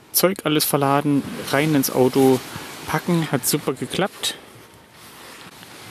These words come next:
Okay. Kind zwei sagte gerade, ich soll sagen, warum sie traurig ist.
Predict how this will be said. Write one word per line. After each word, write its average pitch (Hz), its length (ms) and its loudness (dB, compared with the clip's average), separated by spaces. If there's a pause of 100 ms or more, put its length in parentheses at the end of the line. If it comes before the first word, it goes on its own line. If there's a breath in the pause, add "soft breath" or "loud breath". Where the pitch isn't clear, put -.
(260)
Okay. 123 500 0 (880 loud breath)
Kind 269 300 4
zwei 143 340 4
sagte 143 400 0
gerade, 127 400 -2
ich - 240 -2
soll 131 280 6
sagen, 127 580 2
warum 120 260 4
sie 127 160 -2
traurig 120 540 0
ist. - 240 0